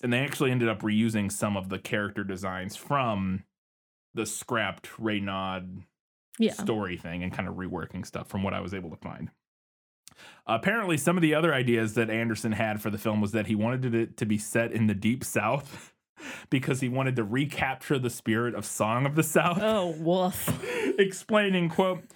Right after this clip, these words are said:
Speaker 1: "Basically, I had a wonderful time on Song of the South, and I know that all of my friends in animation did. They loved the part I played, and I loved the part they played.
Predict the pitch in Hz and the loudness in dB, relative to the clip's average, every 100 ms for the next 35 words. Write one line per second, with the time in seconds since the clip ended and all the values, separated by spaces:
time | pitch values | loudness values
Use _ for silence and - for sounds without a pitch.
0 | - - - 226 269 - 170 117 110 - | -20 -20 0 2 4 2 2 4 2 2
1 | 175 202 160 139 226 226 190 151 - 123 | 2 4 4 6 6 4 4 2 2 0
2 | 107 101 98 - 101 98 95 98 - 95 | 0 0 0 0 0 0 -2 -2 0 0
3 | 98 - - - - 113 135 165 147 - | -2 -8 -18 -14 -2 2 4 6 4 2
4 | 135 180 190 190 165 139 135 131 117 113 | 2 4 4 2 2 2 2 4 4 4
5 | 107 95 - 90 92 90 92 - _ 131 | 2 0 0 -2 -2 -2 -6 -8 _ 2
6 | 123 160 180 160 170 - 143 139 135 135 | 4 4 2 4 2 4 2 2 0 2
7 | 127 131 101 107 139 147 143 127 107 120 | 4 2 2 2 2 0 2 0 2 0
8 | 107 104 98 - 90 90 85 | 0 0 -2 -2 -4 -4 -6